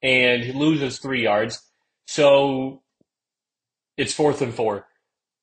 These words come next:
If that play happens and it gets blown up, the momentum is no longer on the Lions' side for the next play.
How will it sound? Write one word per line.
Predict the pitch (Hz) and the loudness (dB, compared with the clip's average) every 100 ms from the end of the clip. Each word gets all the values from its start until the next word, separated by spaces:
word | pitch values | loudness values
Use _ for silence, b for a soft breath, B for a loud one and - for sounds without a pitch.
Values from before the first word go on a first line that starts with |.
| - | -2
If | 139 117 | -2 4
that | 156 185 - | 4 4 2
play | 175 151 | 2 4
happens | 143 147 151 156 156 - | 4 4 2 -6 -6 -8
and | 143 123 | -4 -2
it | |
gets | 123 120 | 0 -2
blown | 107 131 131 | 0 2 2
up, | 127 - - _ _ _ _ - | 0 -4 -20 _ _ _ _ -12
the | 131 123 | -4 -2
momentum | 123 131 139 143 123 | 0 0 0 -4 -4
is | 107 | -4
no | 123 120 | -2 0
longer | 120 117 110 113 | 2 0 0 -2
on | 113 110 107 | 0 0 0
the | |
Lions' | 104 104 104 104 101 | 0 2 2 -2 -2
side | 107 98 98 | 0 0 -2
for | 98 | -10
the | |
next | 98 95 - | -8 -8 -8
play. | - 95 | -10 -10